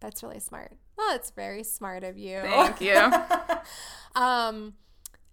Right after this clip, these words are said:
Speaker 1: okay, so what, what do you feel like, what has been most surprising to you about the last two weeks?
Speaker 2: I think it's the, the amount of people you have, like,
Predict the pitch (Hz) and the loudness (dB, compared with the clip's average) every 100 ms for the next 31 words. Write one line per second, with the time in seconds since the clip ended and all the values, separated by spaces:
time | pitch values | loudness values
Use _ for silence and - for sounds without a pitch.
0 | - - 277 - 220 180 - 247 240 226 | -20 -2 -2 0 -4 -4 -2 -2 -4 -2
1 | 220 240 302 330 - - _ - _ - | 0 0 -2 -6 -10 -20 _ -20 _ -20
2 | _ - 226 208 240 240 240 302 320 - | _ -20 -18 -4 -2 -2 -6 -6 -6 -8
3 | - 226 233 208 190 190 - - - - | -8 -6 -4 -2 -2 -4 -10 -18 -20 -20
4 | - 226 247 302 403 370 311 - 269 - | -10 -2 0 0 -2 -2 -2 -4 -8 -8
5 | 185 185 190 185 - - - - - - | -10 -10 -12 -16 -14 -16 -14 -12 -10 -12
6 | - - - - - - - - - - | -12 -18 -20 -18 -16 -16 -18 -20 -20 -20
7 | _ _ - - - 247 262 302 - 311 | _ _ -20 -12 -4 0 0 -2 -4 -2
8 | 311 277 247 - _ _ _ _ _ - | 0 -2 -4 -14 _ _ _ _ _ -14
9 | - 226 214 202 196 196 - 214 202 180 | -6 -4 0 4 4 4 0 2 2 -2
10 | 185 - - _ _ _ _ _ - 196 | -10 -18 -20 _ _ _ _ _ -10 -10
11 | - 196 175 - _ _ _ _ - 202 | -2 0 0 -4 _ _ _ _ -12 -6
12 | 202 202 180 180 | -6 -2 -2 -2